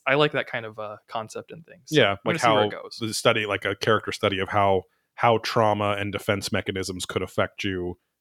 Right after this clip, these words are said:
Speaker 2: if you lived an extremely long life compared to,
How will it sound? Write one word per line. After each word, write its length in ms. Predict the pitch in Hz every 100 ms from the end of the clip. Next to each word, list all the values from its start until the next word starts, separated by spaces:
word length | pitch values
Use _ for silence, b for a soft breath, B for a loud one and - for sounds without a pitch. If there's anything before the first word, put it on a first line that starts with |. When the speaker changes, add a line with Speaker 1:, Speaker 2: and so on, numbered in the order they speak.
| -
Speaker 2:
if 140 | 113
you 140 | 107 92
lived 240 | 92 92
an 100 | 92
extremely 520 | 87 - 110 92 90 85
long 280 | 85 85 82
life 300 | 87 85 -
compared 360 | 98 - 92
to, 280 | - 90 85